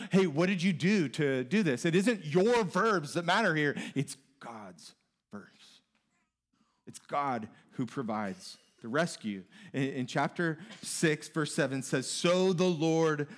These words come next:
said, I will blot out man whom I've created from the face of the land."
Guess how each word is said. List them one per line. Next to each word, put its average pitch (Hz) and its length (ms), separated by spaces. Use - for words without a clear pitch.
said, - 800
I 117 100
will 139 200
blot 120 540
out 120 300
man 104 640
whom 120 240
I've 120 260
created 110 540
from 104 220
the 101 80
face 104 420
of 113 120
the 117 80
land." 92 360